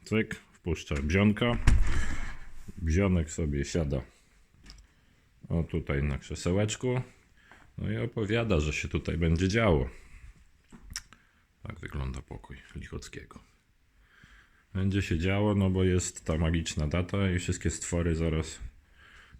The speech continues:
jak chleb do miodu będą się pojawiać tu, czyli w gołębniku. No i co mamy? Wychodzi to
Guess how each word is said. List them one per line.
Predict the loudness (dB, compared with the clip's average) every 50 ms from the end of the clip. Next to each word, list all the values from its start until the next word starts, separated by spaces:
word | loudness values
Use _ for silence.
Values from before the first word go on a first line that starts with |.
| -8
jak | -6 -4 -2 0 -2 -2 -4 -10
chleb | -12 -12 -12 -8 -4 -2 0 2 4 2 2 0 -4 -8 -10 -8 -8 -10 -14 -14 -8 -2
do | 2 4 6
miodu | 6 6 6 4 4 4 4 4 4 4 2 0 -6 -12 -20 _ _ -20 -20 -20 -20 -20 -20 -20 -20 -20 -20 -20 -20 -20 _ -20 -20 -14 -10
będą | -6 -2 -2 -2 0 0 0 0 2 0 0 -4 -6 -12 -18 -20 -20 -20 -20
się | -10 -10 -8 -4
pojawiać | 0 0 2 2 2 0 0 0 0 -2 -2 2
tu, | 4 6 6 6 4 2 -2 -4 -6 -8 -10 -10 -14 -14 -14 -12 -10 -10 -6 -6 -4 -4 -2 0 0 0 0 -2 -4 -4 -2 -2 -2 -2 -2 -4
czyli | -4 -4 -2 0 0 2 2
w | 2
gołębniku. | 2 4 4 4 4 4 4 4 4 2 2 0 -6 -8 -10 -10 -10 -12 -10 -8 -8 -8 -10 -12 -14 -16 -12 -12 -12 -12 -12 -14 -18 -20 -20 -20 -20 -20 -20 -20 -6 -2 0 2 4 6 6 6
No | 6 4 2
i | 0 -2
co | -4 -2 -2
mamy? | -2 0 -2 -4 -6 -10 -12 -12 -16 -18 -20 -20 -20 -20 -20 -20 -12 -10
Wychodzi | -8 -6 -2 0 0 0 2 2
to | 0 0 0 -4